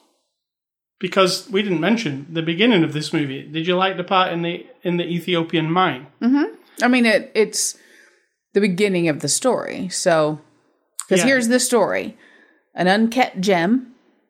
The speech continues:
Speaker 2: is found in a mine in Africa, Ethiopia, in Africa.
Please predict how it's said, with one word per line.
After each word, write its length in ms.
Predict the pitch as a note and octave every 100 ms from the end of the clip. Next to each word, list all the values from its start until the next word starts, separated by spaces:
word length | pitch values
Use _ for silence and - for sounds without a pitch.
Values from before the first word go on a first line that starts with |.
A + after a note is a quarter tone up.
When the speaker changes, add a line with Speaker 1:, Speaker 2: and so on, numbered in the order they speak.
| _ _ -
Speaker 2:
is 120 | F#3
found 360 | - F#3 F#3 F#3+
in 80 | F#3+
a 40 |
mine 440 | F#3+ D#3 F3 G#3 - _ _ _ _ _ _ _ _ _ _ _ -
in 120 | F#3+
Africa, 540 | D#3 - E3 E3 G#3+ - _ -
Ethiopia, 600 | F#3 F3+ E3 - D#3 G#3 A3+
in 120 | F3
Africa. 480 | D3+ D3+ C#3+ F#3